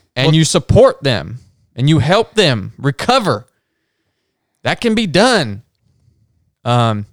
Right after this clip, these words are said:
Speaker 1: so, yeah, you need to think about your posture toward all this stuff over the last few decades. And it doesn't look like you going out and marching up and down the streets and,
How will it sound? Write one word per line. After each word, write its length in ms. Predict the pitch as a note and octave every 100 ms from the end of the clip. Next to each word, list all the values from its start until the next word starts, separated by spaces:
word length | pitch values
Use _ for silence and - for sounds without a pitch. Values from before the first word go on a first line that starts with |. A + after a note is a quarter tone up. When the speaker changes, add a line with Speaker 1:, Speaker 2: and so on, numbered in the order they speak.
| _ _ _ _ _ _ _ _ _ _ _ _ _ _
Speaker 1:
so, 120 | B2+
yeah, 160 | C#3+ G3
you 140 | C3+
need 120 | E3
to 100 | D3
think 200 | D3 D#3+
about 200 | C3+ C3+
your 120 | C3
posture 380 | A#2+ D3 C#3+ B2
toward 220 | - A#2+
all 180 | A2+ A#2
this 160 | A2+ A2+
stuff 340 | - A2+ A2
over 140 | A#2+ A2+
the 100 | A2+
last 260 | A#2 A#2
few 140 | - G#2
decades. 520 | A#2 D3 A2+ G#2 - - - -
And 140 | A#2
it 60 | A#2
doesn't 300 | D3 F3 F3
look 160 | F3
like 220 | E3 D#3+ D3
you 80 |
going 340 | D3 C#3 D#3 D3+
out 180 | D3 F#2
and 80 |
marching 420 | A#2+ C#3 D3+ D3 C#3+
up 100 | C#3+
and 100 | C3+
down 200 | D3 C3+
the 60 |
streets 420 | A#2+ D3+ D#3 D3
and, 220 | B2+ G#2+